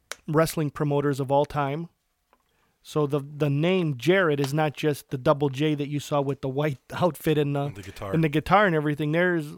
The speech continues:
Speaker 1: like, lineage there, and there's history behind him to say, "Okay, Jarrett's gonna go in." He, technically, if you really analyze it, he deserves to go.
Speaker 2: So now you got Goldberg,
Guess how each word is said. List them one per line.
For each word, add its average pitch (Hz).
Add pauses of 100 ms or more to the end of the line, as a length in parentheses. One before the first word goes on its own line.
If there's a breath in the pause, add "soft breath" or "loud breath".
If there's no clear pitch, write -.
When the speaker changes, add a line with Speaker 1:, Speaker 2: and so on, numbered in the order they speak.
(200)
Speaker 1:
like, 147
lineage 151
there, 147
and 147
there's 165
history 147
behind 143
him 156
to 143
say, 165
"Okay, 156 (400 soft breath)
Jarrett's 165
gonna 165
go 151
in." 180 (380)
He, 185 (220)
technically, 185
if 156
you 156
really 165 (180)
analyze 175
it, 147
he 220
deserves 185
to 151
go. 120 (680)
Speaker 2:
So 120
now 123
you 139
got 110
Goldberg, 127